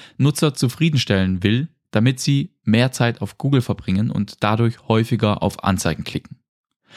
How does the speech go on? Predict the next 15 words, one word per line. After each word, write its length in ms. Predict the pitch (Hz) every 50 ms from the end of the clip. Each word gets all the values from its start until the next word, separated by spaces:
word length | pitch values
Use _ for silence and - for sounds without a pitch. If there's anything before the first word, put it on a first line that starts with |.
| - - - - - _ _ _
Anschließend 540 | - 156 175 - - 117 107 - 107 - -
haben 240 | 98 98 104 101
wir 260 | 107 120 127 139 139 - -
über 420 | 120 117 110 110 107 104 107 - _ _ _ -
verschiedene 500 | - 127 120 - 165 156 151 147 135 -
Arten 360 | - 113 127 131 - 117 101
von 200 | - - 101 98
Suchintentionen 680 | 98 113 113 - 117 104 101 95 - - 101 98 95 95
gesprochen. 520 | 92 - - - - 82 - - - - - _ _ _ _ _ _ _ _ - - - - - _
Neben 300 | - 117 120 120 113 113
der 160 | 101 107 101
sehr 200 | 95 104 107 110
groben 440 | 107 - - 107 113 120 117 117 -
Einteilung 640 | - - 110 110 110 - 107 104 101 98 98 95 92
von 300 | - 98 92 90 90 -